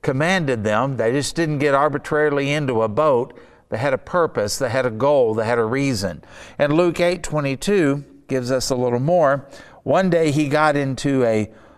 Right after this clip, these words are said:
boat with his disciples, and he said to them, 'Let us go across to the other side of the lake.'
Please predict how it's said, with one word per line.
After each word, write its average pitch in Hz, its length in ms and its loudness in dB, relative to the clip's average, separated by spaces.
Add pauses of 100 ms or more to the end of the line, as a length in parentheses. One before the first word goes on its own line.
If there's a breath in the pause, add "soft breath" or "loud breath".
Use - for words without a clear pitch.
(120)
boat 165 600 0
with 151 280 0
his 143 280 0
disciples, 127 880 -2 (380 loud breath)
and 143 180 0
he 143 140 0
said 202 360 0
to 160 100 0
them, 156 400 0
'Let 170 160 2
us 190 220 0
go 156 220 0
across 160 520 0
to 143 120 -2
the 123 200 -2
other 143 180 0
side 127 320 0
of 113 80 -2
the 110 140 0
lake.' 127 480 0